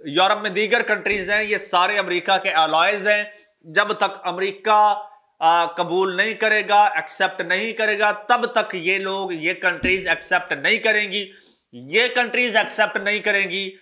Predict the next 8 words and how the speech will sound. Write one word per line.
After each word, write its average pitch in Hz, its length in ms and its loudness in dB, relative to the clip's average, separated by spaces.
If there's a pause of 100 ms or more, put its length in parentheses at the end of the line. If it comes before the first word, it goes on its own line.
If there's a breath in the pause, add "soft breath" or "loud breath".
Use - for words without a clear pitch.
(200 soft breath)
तो 170 80 -4
शहबाज 180 480 2
शरीफ 185 340 -2
साहब 175 400 0
की 170 60 -2
हुकूमत 196 520 -2
जो 175 200 -2
है 165 180 2